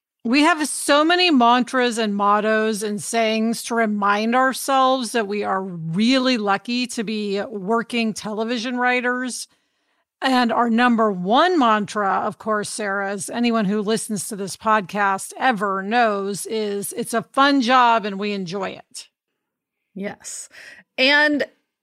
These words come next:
Speaker 2: usually that's true. I mean, the vast majority of the time, that is true. But sometimes it is not. <laughs> And
Speaker 1: Yes.
Speaker 2: we are in one of those moments right now where there's just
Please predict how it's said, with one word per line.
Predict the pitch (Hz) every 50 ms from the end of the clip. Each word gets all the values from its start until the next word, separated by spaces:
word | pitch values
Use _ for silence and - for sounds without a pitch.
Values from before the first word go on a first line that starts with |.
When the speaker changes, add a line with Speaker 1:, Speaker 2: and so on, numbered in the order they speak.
| _ _ _ _ -
Speaker 2:
usually | 170 175 247 254 277 339 359 381 415 403 392 415 392 392 359
that's | 330 311 320 302 302 - - -
true. | - - 359 415 440 311 185 135
I | - 180
mean, | 202 214 214
the | 214 220
vast | 208 196 180 190 185 196 214 240 233 - -
majority | 214 214 202 185 170 175 185 185 190 190 190 185 185 185
of | 185 175 160 160
the | 170
time, | 170 - 220 226 190 165 156 156 160 180 208 247 247 - _ _ _ _ _ _ _
that | - 151 170 180 185 214 220
is | 226 220 -
true. | - - 214 170 - - - - - _ _ _ _ _ _ _ _ _ _ _ _ -
But | 175 208 220 220
sometimes | - - - - - 208 233 262 247 269 285 294 320 359 403 427 440 453 427 - - - - - _
it | 302 294 302
is | 302 - 220
not. | 214 196 170 156 - - - - - - -
<laughs> | - 240 - - - - - - - - 320 277 - -
And | 262 262 247 240
Speaker 1:
Yes. | 233 226 - 220 - - - - - -
Speaker 2:
we | - 196 202 226 269 294 302 311 311 320 320
are | - 240 240 233 233 233 233
in | - - 214 220 220 220 226 220
one | 208 202 196 202
of | 196 185 185
those | 190 185 180 185 180 180 185 185
moments | 180 170 165 165 165 170 165 - - - _ - -
right | 262 170 160 165 160 156 - -
now | 139 131 92 76 65 - - - - -
where | 180 190 190 190 180 180 -
there's | 180 180 180 170 165
just | - 190 175 165 - - - - -